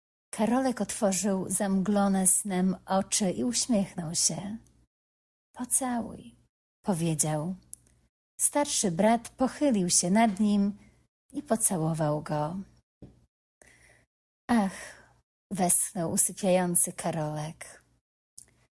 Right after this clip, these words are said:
Bobiś wrócił na swoje miejsce. Położył się,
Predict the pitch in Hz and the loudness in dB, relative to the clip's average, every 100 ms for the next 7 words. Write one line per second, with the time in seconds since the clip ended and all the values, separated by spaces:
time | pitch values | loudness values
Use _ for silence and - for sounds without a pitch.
0 | _ _ - 170 269 285 240 208 226 220 | _ _ -2 4 4 4 2 2 0 2
1 | 226 196 180 - 208 190 185 165 151 160 | 2 4 4 4 2 2 2 2 2 2
2 | - - 160 156 214 - _ _ _ _ | 4 2 -2 -6 -10 -20 _ _ _ _
3 | _ _ - 226 180 185 202 208 214 - | _ _ -2 2 2 2 2 0 2 2
4 | 247 240 | 2 0